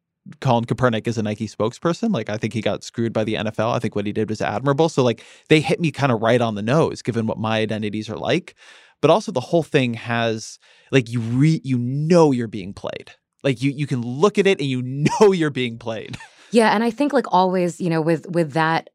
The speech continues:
Speaker 2: I, I think that there's always, there's always, like, a long tail and, and, like, it's, it always is gonna come around to bite. Like, I think,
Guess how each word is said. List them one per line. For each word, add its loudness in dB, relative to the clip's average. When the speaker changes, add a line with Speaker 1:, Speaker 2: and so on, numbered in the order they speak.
Speaker 2:
I, -2
I 0
think 2
that 0
there's -2
always, -2
there's -2
always, 0
like, -6
a -2
long 0
tail -2
and, -4
and, -2
like, -2
it's, -8
it -4
always 0
is -4
gonna -2
come -4
around -2
to -4
bite. -2
Like, -2
I 2
think, -2